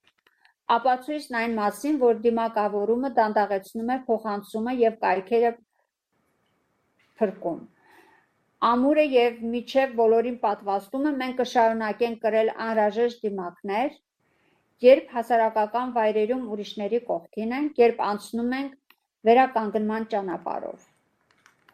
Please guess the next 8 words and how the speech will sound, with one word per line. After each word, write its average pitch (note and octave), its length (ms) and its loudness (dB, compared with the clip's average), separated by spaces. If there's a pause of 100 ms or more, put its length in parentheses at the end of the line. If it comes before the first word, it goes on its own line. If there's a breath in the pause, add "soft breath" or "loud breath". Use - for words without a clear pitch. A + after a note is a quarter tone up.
(840)
Պատրաստվում B3 680 -2
ենք E4 200 0
յոթից B3+ 360 2
տասներկու A#3 540 -2
երրորդ B3 320 0
դասարանների G#3+ 720 -2
վերադառնալ G#3 800 0
դասարաններ։ G3 800 -6